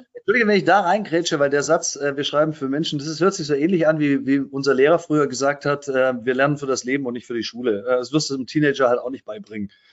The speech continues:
sondern <laughs> da geht's halt um die nächste gute Note. <clears throat> Das, die, die Einsicht kommt dann, äh, wesentlich später. Aber Michael, Faktencheck bei euch, ähm, äh, wie, wie prüft ihr,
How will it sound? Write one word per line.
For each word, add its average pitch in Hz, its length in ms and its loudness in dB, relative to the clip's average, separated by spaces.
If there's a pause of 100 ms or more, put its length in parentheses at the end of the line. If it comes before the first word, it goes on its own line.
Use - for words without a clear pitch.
(140)
sondern 127 300 0
<laughs> - 120 0
da - 60 2
geht's - 360 -2
halt 156 160 2
um 147 100 0
die 139 120 0
nächste 147 360 -2
gute 143 300 2
Note. 135 460 0 (480)
<clears throat> 185 360 6
Das, 143 180 2
die, 139 220 -4
die 147 160 4
Einsicht 160 580 2
kommt 151 300 -2
dann, 131 260 0
äh, 127 160 -4
wesentlich 131 460 -4
später. 151 320 4
Aber 147 140 4
Michael, 220 480 0
Faktencheck 202 540 -2
bei 170 100 2
euch, 196 480 -2
ähm, 180 480 -4
äh, 143 100 -6 (340)
wie, 170 380 -4 (100)
wie 165 140 -2
prüft 170 580 -4
ihr, 202 420 0